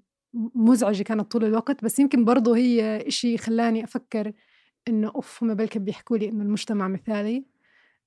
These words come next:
هيك شكله كتير حلو، لكن في الحقيقة في مشاكل كتير وإحنا بدنا نحكي لكم إياها شوي شوي. أم، وفي هاي مثلًا، في شغلة، في حركات صغيرة عملوها صراحة، يعني هي متعارف عليها بالدراما، بس بتحس إنه فعلًا الحدا اللي عم بيكتب ال-،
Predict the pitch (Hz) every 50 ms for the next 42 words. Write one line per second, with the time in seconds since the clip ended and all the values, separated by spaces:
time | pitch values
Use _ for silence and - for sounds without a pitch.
0 | _ - 185 208 226 214 - - 233 - - 214 233 247 254 - - - 226 190
1 | - - 233 240 262 302 330 233 202 - - 226 190 - - 170 - - 233 226
2 | - 214 - 220 208 202 - - 214 208 - 202 196 - - - 214 208 190 196
3 | - 214 202 202 202 196 - - 233 196 - 208 214 214 208 185 165 - - 214
4 | 208 - - - 214 202 196 196 - _ - - _ _ _ _ _ _ _ _
5 | _ _ - 233 202 196 196 196 196 196 196 190 202 214 220 _ _ _ _ _
6 | _ _ _ _ - - - - 240 233 220 220 190 226 226 220 214 214 - -
7 | 214 202 202 196 196 190 190 - - _ - - - 240 - 269 208 233 233 240
8 | - - 240 - 240 233 - 233 220 - 208 180 180 214 226 214 196 175 185 196
9 | 208 220 190 196 202 - 208 208 208 196 - - 196 185 190 190 185 175 _ _
10 | _ _ _ _ _ - 196 185 196 196 202 190 - - - 233 202 214 226 220
11 | 214 196 - 196 220 247 220 - - 185 208 202 202 190 180 170 170 208 208 202
12 | 196 190 185 196 220 240 262 196 202 190 - - - - - - - - - 202
13 | 196 196 185 - 202 180 208 202 196 202 196 185 - - 220 190 208 196 190 175
14 | 170 196 196 226 - - - 208 175 175 180 185 185 180 180 180 180 180 175 180
15 | 180